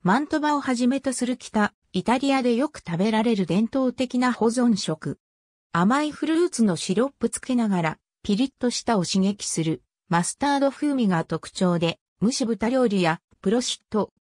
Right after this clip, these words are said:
チーズと合わせて食べるのが一般的。またこの他に、ピエモンテ州特産のクニャ、カグナと呼ばれる、ブドウ、洋梨、イチジクやナッツを煮込んで作った、加糖をせず、辛みのないタイプもある。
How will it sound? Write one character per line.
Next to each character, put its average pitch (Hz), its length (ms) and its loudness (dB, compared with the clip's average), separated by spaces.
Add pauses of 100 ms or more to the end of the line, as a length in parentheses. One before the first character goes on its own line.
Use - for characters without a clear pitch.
チ 294 140 -2
ー 277 80 -2
ズ 190 120 -4
と 165 140 0
合 160 80 2
わ 196 80 0
せ 196 140 -4
て 151 200 -4 (260)
食 170 120 0
べ 262 100 2
る 247 120 2
の 196 120 2
が 160 220 0 (180)
一 156 180 -2 (140)
般 240 180 0
的。 - 400 -6 (540)
ま 190 140 0
た 233 160 0
こ - 100 -2
の 320 140 0
他 240 320 -2
に、 190 180 0 (220)
ピ 226 140 2
エ 294 40 0
モ 311 160 0
ン 302 60 -4
テ 277 120 -2
州 277 220 -2
特 302 260 -4
産 214 280 2
の 180 100 0
ク 220 140 -2
ニ 190 120 4
ャ、 165 140 0 (260)
カ 294 160 0
グ 302 100 2
ナ 240 120 0
と 180 140 0
呼 185 120 4
ば 175 140 0
れ 175 140 0
る、 160 200 -4 (200)
ブ 170 120 0
ド 220 260 4
ウ、 - 60 -12 (240)
洋 247 220 2
梨、 220 460 0 (180)
イ 196 140 0
チ 285 140 -4
ジ 339 140 -2
ク 233 140 -2
や 180 140 2
ナ 180 140 2
ッ - 100 -20
ツ 226 140 0
を 202 100 2
煮 170 120 -2
込 214 180 -2
ん 220 80 2
で 165 140 0
作 - 240 -4
っ - 40 -12
た、 - 260 -6 (220)
加 160 120 -4
糖 262 280 0
を 254 60 0
せ 240 180 -2
ず、 156 180 -2 (240)
辛 208 280 0
み 311 120 0
の 285 140 -2
な 277 140 0
い 196 120 2
タ 214 160 -2
イ 220 80 2
プ 208 160 0
も 143 180 0
あ 147 120 -2
る。 131 160 -8